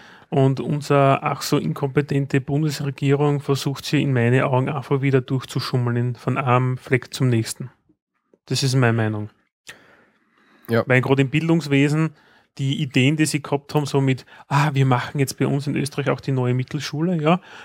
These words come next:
Speaker 1: kompletter Bullshit, ja, die neue Mittelschule ist nichts anderes wie die alten Hauptschulen mit einem neuen Logo drauf. Die Lehrer sind de facto die gleichen, die Lehrpläne haben sich auch nicht wirklich verändert, ja. Und es hat irgendwo,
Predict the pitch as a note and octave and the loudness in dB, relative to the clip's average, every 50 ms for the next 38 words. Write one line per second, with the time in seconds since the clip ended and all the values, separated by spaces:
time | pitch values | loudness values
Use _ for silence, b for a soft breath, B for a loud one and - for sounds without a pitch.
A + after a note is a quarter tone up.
0 | B B - - C#3 B2+ C3+ C#3+ - D3 C#3+ - - C#3+ D3 C#3+ C#3 - G#3 G#3+ | B B -6 -4 -4 -2 -4 -4 -4 -4 -4 -2 0 0 0 0 -2 -2 -2 -2
1 | - - - D3 D#3 F#3 G3 F#3+ E3 D3+ C#3+ C#3 C#3 C#3 C#3+ C#3 - - D#3 - | -4 -2 -2 0 2 2 0 0 -2 0 2 2 2 2 0 -4 -8 -10 -12 -10
2 | - - F3 E3+ E3 D#3+ E3 C#3 - D3+ D3 D#3 E3 - - C#3 - E3+ C#3 C#3 | -8 -4 -2 -2 -2 -2 -2 -6 -4 -2 -2 -2 -2 -2 -4 -4 -2 0 0 0
3 | C3+ C#3 A#2+ - B2+ B2 A#2+ - - - E3 F3 F#3 F3 D#3+ - D#3 C#3+ C#3 C3 | 0 0 0 2 2 0 0 -4 -8 -4 -2 -2 0 0 0 0 0 0 2 2
4 | C3 C3+ C3 B2 A#2+ A#2+ B2 C3 A#2+ A#2+ A#2 A2+ A2 G#2+ - B B B B B | 2 2 2 2 2 2 2 0 0 0 0 -2 -2 -2 -4 B B B B B
5 | B B _ _ - C#3 C#3+ C#3 C#3+ C#3+ D3+ C#3+ C#3 C#3 D#3 E3+ F3+ F3+ E3 - | B B _ _ -8 -4 -4 -4 -4 -4 -2 0 2 4 4 4 4 4 4 4
6 | E3+ D#3+ D#3+ D#3 D#3 D#3 D#3 D3+ - - _ _ - D3 C#3 - C3+ B2+ - - | 2 2 2 2 0 -2 -4 -6 -8 -12 _ _ -6 -2 0 0 0 -2 -2 -6
7 | - - D#3+ D#3 D#3 D#3 D3+ - C#3 C3 C3+ B2+ A#2 B2 C#3+ C#3 - F3+ E3+ D#3 | -2 0 2 2 2 0 -2 -6 -8 -6 -6 -4 -4 -4 -6 -4 -2 -2 -2 -2
8 | - D#3 C#3+ C#3 C3 C3 D3 C#3+ E3 D#3+ D3 D3 D#3 D3+ C#3 C#3+ C3+ C#3 C#3 C3+ | -2 -4 -2 2 2 2 2 2 0 0 0 2 0 0 0 0 0 0 0 0
9 | A#2 A#2+ B2+ C#3 C#3+ D3 D#3 D3+ - - B2+ - D#3+ D3 C#3+ D3 E3+ F#3+ F#3+ C#3+ | 2 2 2 0 0 0 -4 -4 -4 -6 -4 -2 0 0 2 2 2 0 0 0
10 | C#3+ D3 E3+ F#3 B B B B B B B B B B B - D3+ C#3+ C#3 - | 0 0 0 -2 B B B B B B B B B B B -6 -4 -4 -2 0
11 | D3+ D3 - - E3 F3+ F#3 F#3 F3 D3 D3+ D3+ D#3 E3 | -2 -2 0 0 2 2 4 2 2 0 2 2 2 2